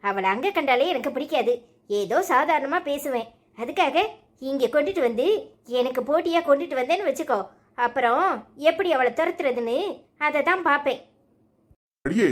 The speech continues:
Speaker 2: கட்டிக்க போறவன் நான், எனக்கு பிடிச்சா போதும், அவளுக்கு பிடிச்சா போதும். அதான் அம்மா சொல்லிட்டுல,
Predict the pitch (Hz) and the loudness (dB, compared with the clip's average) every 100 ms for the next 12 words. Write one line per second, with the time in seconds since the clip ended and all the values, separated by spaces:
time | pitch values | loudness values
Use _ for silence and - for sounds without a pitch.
0 | 110 - 190 262 294 143 131 202 139 147 | 0 -4 -2 0 0 0 0 -2 0 0
1 | - - _ - 160 175 226 - 151 135 | 0 -6 _ -4 0 0 -2 -4 -2 0
2 | 131 156 233 160 233 202 160 160 180 170 | 0 0 2 0 -2 -4 -4 -2 0 0
3 | 170 - _ 143 131 117 151 165 165 160 | -2 -8 _ -4 -2 0 0 0 -2 -2
4 | 156 151 139 | -4 -2 0